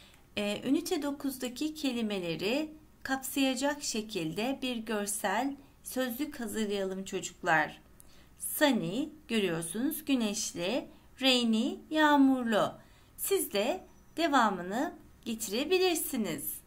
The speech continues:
Örneğin windy, rüzgarlı, snowy, karlı, foggy, sisli olacak şekilde buraya ya kendiniz çizersiniz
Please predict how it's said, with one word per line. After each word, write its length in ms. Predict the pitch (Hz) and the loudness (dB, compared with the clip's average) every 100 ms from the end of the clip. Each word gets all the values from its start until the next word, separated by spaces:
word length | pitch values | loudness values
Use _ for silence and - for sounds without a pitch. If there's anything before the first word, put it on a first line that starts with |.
| - - - - - - - - - - - - - - - - - - - _ _ _ - - - - _ - - - _ - | -20 -20 -20 -20 -20 -20 -20 -20 -20 -20 -20 -20 -20 -20 -20 -20 -20 -20 -20 _ _ _ -20 -20 -20 -20 _ -20 -20 -20 _ 2
Örneğin 800 | 302 294 226 175 180 262 320 - - | 4 6 2 0 -2 -2 -2 -6 -2
windy, 760 | 247 208 196 180 185 262 330 | -2 0 -2 0 0 0 -4
rüzgarlı, 880 | 262 240 220 254 247 254 254 233 196 - - - - | -6 -6 -4 2 2 2 0 0 0 -4 -18 -20 -10
snowy, 840 | - - 262 254 208 165 180 269 294 | 0 2 2 2 0 0 -2 -2 -6
karlı, 760 | - 294 247 190 165 180 269 - - - - - | -6 2 2 2 0 0 -2 -8 -18 -20 -20 -14
foggy, 520 | - 311 254 190 220 330 - - | -2 2 2 2 0 0 -8 -8
sisli 540 | - - 339 - 370 | -4 -2 0 -2 -2
olacak 500 | 349 269 226 190 170 | -2 -2 -2 -2 -2
şekilde 760 | - 269 - 190 170 190 285 311 - - - | -4 -4 -4 -8 -4 0 0 -2 -12 -16 0
buraya 520 | 311 285 262 294 359 - - | 4 6 6 4 0 -8 -4
ya 180 | 320 349 | -2 0
kendiniz 600 | 320 254 196 185 240 269 | 2 2 2 -2 -2 -2
çizersiniz 840 | - 285 311 320 311 320 339 403 | -2 0 2 2 -2 -4 -2 -4